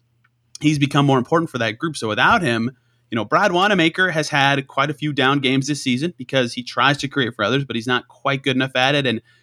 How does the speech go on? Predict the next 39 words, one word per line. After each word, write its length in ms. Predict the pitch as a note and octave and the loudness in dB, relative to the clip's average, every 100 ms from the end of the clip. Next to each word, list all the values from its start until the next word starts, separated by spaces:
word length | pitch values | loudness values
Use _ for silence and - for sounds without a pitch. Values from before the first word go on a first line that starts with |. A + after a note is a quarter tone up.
| _ _ | _ _
Jeremy 260 | D#3 E3 D3 | 0 2 4
Lamb 280 | C#3+ D#3 | 4 2
can 140 | D3 C#3 | 0 -2
create 260 | D3 D3 | 0 0
his 180 | C#3 C#3 | 2 2
own 140 | D3+ D#3 | 2 2
shot, 280 | D#3+ D3+ | 2 2
but 80 | D3+ | 0
not 140 | D3 G#2 | -4 -2
really 160 | C#3+ | -2
for 120 | C#3 | 0
others. 160 | C#3 D#3+ | 0 0
Like, 120 | D#3 | -2
it's 120 | D#3 | -6
hard 340 | - - F#3 G3 | -8 0 2 2
to 60 | |
get 120 | F3+ E3+ | -2 -2
the 60 | |
ball 220 | D3 C#3 | 2 4
moving 640 | B2+ C3+ - C3+ A#2+ C3 C3 _ _ | 4 4 2 2 2 0 -4 _ _
without 380 | C#3 - F3 - | -2 2 0 2
him 160 | D#3+ | 2
in 120 | D#3+ D3+ | 2 2
that 160 | B2+ | 0
group. 220 | A#2+ A#3 | -2 -4
They'll 100 | D3 C3 | -2 -2
have 160 | D3 | -2
to 60 | B2+ | 0
mix 260 | C#3+ C#3 | -2 -2
and 80 | A#2 | -2
match 240 | D#3 F3+ - | 0 0 0
a 40 | |
lot 120 | E3+ | 0
more 140 | D#3+ D#3 | 2 2
and 100 | D3 | 2
change 280 | C3 B2 A2+ | -2 -4 -4
the 60 | |
rotation 460 | A2 - E3+ - D#3+ | -8 -2 -2 0 2
up. 220 | D#3 | 0